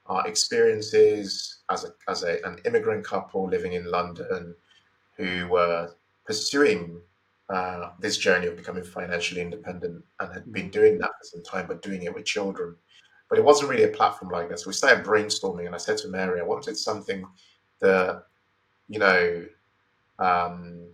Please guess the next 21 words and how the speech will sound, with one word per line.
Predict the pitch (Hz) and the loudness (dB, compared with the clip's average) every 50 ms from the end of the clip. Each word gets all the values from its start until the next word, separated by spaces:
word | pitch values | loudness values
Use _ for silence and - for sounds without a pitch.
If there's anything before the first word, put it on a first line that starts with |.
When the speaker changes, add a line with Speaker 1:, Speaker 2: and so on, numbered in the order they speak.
| - - - | -10 -4 -2
Speaker 1:
I | 110 | 0
remember | 107 120 127 120 110 | 2 4 4 4 4
doing | 101 120 117 113 107 107 98 95 95 - - | 4 4 4 6 6 6 4 2 -6 -8 -6
an | - 98 95 - - | -4 -4 -2 2 6
essay. | 117 117 - - - 95 90 87 85 85 87 | 6 6 6 6 4 4 4 4 2 0 -2
I | - 107 | -2 -4
did, | 113 135 - | -2 4 6
like, | 120 117 - - | 6 6 6 6
a, | 104 98 95 92 - - - | 4 4 4 4 0 -2 -4
a | 104 | -2
presentation, | - - 123 107 107 98 101 110 104 - 101 | 0 0 0 0 -2 -2 0 0 0 0 -2
sorry, | 92 - 92 87 87 85 85 - _ _ _ _ _ _ - | -6 -6 -6 -6 -6 -6 -8 -12 _ _ _ _ _ _ -4
uh, | 98 92 90 87 - | -4 -2 -2 -2 -2
when | 101 101 | 0 -2
I | 98 | 0
did | 95 101 90 | -2 -4 -4
my | 92 92 92 92 | -2 0 2 2
M | 92 95 95 | 2 0 -2
B | 92 92 92 90 | -6 -6 -2 0
A, | 92 90 87 85 85 | 0 2 2 0 -2
and, | 85 85 85 85 85 | -4 -8 -12 -18 -20